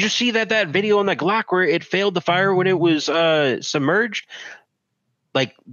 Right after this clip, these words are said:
that, that is the problem. The problem is the people that are digesting the content and don't understand how to differ-, like, tell the difference between entertainment and factual information.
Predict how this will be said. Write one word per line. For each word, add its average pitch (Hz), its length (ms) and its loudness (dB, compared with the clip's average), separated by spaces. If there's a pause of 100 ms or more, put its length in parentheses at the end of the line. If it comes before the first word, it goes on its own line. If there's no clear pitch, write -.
that, 143 180 2
that 151 240 0
is 131 160 0
the 131 80 -6
problem. 104 400 -2
The 101 80 -8
problem 165 320 -2
is 143 80 -4
the - 60 -18
people 151 240 -6
that 127 100 0
are 104 220 -4
digesting 113 580 -2
the 180 120 2
content 175 500 -2
and 104 100 -4
don't 113 240 0
understand 151 800 0 (360)
how 147 140 -2
to 123 80 0
differ-, 147 800 -2
like, 110 260 -2 (320)
tell 175 220 0
the 208 80 2
difference 120 360 0
between 120 520 -2
entertainment 131 840 0 (460)
and 110 120 0
factual 156 680 0
information. 139 680 0